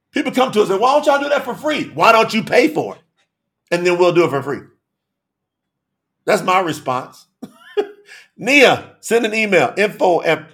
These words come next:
at promote the truth dot com. They'll hook you up with a code. Long as you're bronze pack qualified or higher, they'll get, the team will make sure you got your code. But if you go to Abarim, Hebrews chapter four,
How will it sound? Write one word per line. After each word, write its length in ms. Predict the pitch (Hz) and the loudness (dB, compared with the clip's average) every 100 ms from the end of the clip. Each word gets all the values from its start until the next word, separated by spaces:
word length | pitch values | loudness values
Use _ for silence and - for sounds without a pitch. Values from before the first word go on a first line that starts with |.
| _ - | _ -6
at 140 | 151 | -4
promote 320 | 165 165 170 | -2 0 0
the 60 | 151 | -2
truth 260 | 131 165 | -6 -4
dot 220 | 151 147 131 | -2 -2 -2
com. 320 | 160 113 98 | -2 -2 -6
They'll 160 | 147 | -4
hook 180 | 151 156 | -4 -4
you 80 | 156 | -6
up 80 | 135 | -6
with 80 | 131 | -8
a 60 | |
code. 340 | 127 175 135 110 | -2 0 0 0
Long 300 | 139 196 233 | 0 0 -2
as 100 | 208 | -6
you're 140 | 220 | -2
bronze 460 | 208 262 269 240 165 | 2 4 4 0 -2
pack 420 | - - - _ _ _ _ _ _ _ | -8 -10 -12 _ _ _ _ _ _ _
qualified 580 | - 220 208 131 180 170 | 2 4 2 0 -2 2
or 80 | 165 | 2
higher, 480 | 156 214 160 131 127 | 2 0 -2 -4 -6
they'll 240 | 180 208 | -4 -4
get, 180 | 180 175 | -4 -2
the 160 | 156 | -4
team 340 | 147 - 254 226 | -4 -6 -6 -2
will 100 | 185 | 0
make 180 | 190 185 | 0 -2
sure 160 | - | -6
you 80 | 180 | -6
got 180 | 147 131 | -6 -6
your 120 | 127 | -12
code. 260 | 151 127 - _ _ _ _ _ _ _ _ _ _ _ _ _ _ _ - - | -12 -12 -16 _ _ _ _ _ _ _ _ _ _ _ _ _ _ _ -20 0
But 140 | 254 262 | 4 4
if 120 | 175 | 4
you 160 | 302 | 2
go 160 | 349 311 | 6 6
to 60 | 277 | 6
Abarim, 960 | 240 247 240 196 226 277 185 165 - _ _ _ _ _ _ _ _ _ _ _ | 4 4 6 4 4 0 -4 -6 -14 _ _ _ _ _ _ _ _ _ _ _
Hebrews 540 | - 254 294 185 160 151 | -2 0 2 0 -2 -2
chapter 340 | - 214 - | -4 -4 -4
four, 640 | 139 - 262 165 135 135 | -4 0 2 0 -4 -10